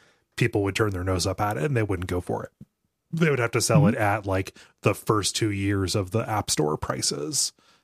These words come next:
Speaker 1: you know, as opposed to the three dollars or whatever it is that it ultimately came out at.
Speaker 2: Mm-hmm, mm-hmm.
Speaker 1: Yeah.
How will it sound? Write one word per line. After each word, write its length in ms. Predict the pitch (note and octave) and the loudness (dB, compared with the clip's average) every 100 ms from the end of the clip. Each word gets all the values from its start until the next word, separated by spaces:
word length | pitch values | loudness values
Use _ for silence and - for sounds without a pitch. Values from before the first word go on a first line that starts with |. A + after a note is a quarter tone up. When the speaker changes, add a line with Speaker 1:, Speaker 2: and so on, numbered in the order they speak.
| _ - | _ -4
Speaker 1:
you 100 | G2 | -2
know, 200 | F#2 - | -2 -2
as 160 | G2+ F#2+ | -2 -2
opposed 380 | - F#2 F2+ - | -2 -2 -2 -2
to 280 | F#2+ F#2 | -2 -2
the 260 | F#2 F#2+ F2 | -2 -2 -2
three 240 | - G#2+ | -2 -2
dollars 440 | F2+ F2 F2 F2+ E2+ | -2 -2 -2 -2 -2
or 60 | |
whatever 360 | F#2 F2+ F#2 F#2 | -2 -4 -2 -4
it 80 | F#2 | -4
is 200 | F#2 F2+ | -4 -4
that 120 | F#2 | -4
it 80 | F#2+ | -4
ultimately 340 | F#2 A#2 A#2 | -6 -6 -6
came 240 | - G#2+ F#2 | -4 -4 -2
out 160 | F#2+ | -4
at. 160 | G2 G#2+ D#3+ _ _ _ _ _ _ _ _ _ _ _ E3+ | -4 -8 -12 _ _ _ _ _ _ _ _ _ _ _ 2
Speaker 2:
Mm-hmm, 180 | D3+ | 4
mm-hmm. 260 | B3+ - C#3+ | 2 0 2
Speaker 1:
Yeah. 160 | G#3+ | 2